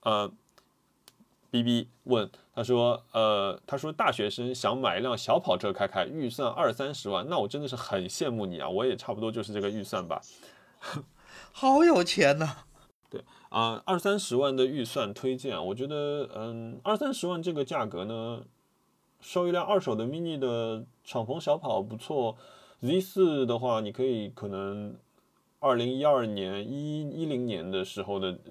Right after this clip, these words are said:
Speaker 1: Z四，你可以考虑敞篷，呃，那个小跑车也是硬顶敞篷的。呃，其，其他的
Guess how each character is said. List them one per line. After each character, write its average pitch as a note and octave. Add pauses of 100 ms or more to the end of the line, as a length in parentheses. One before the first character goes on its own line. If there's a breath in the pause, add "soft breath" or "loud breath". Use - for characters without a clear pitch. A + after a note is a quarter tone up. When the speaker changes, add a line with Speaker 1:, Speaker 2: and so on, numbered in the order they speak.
Speaker 1:
Z A#2+
四， A#2+
你 F2
可 F2
以 F2+
考 D2+
虑 F2
敞 E2
篷， F#2
呃， A2+
那 A2+
个 G2+
小 G2
跑 D2+
车 E2+
也 F2+
是 G2+ (280 soft breath)
硬 C3
顶 F#2+
敞 D2
篷 G#1+
的。 A#1+ (500 soft breath)
呃， F#2 (520)
其， - (340)
其 -
他 G3
的 B2+